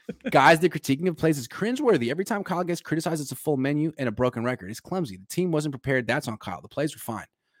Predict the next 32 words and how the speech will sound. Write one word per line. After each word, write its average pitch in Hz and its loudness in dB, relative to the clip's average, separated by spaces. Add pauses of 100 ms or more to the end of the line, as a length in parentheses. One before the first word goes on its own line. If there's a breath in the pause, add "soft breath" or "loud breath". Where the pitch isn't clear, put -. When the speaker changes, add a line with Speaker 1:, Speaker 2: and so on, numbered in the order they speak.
(720)
Speaker 2:
No, 170 4
no, 156 8 (220)
I 147 6
don't 180 4
think 175 -2
the 156 -2
plays 147 -2
he 160 -4
called 139 2
in 131 -4
the 120 -6
second 123 -6
half 120 -8
were 117 -8
fine. - -14 (500)
I 123 -16
don't. 147 2
Now, 226 8
you 233 4
c-, 233 -4
he 254 0
could 247 -4
say, 214 2
look, 185 -4
I 196 0
think 277 -6
what 254 -6
Kyle 165 0
would 175 -4
say 170 -2
is, 156 -2
like, 127 0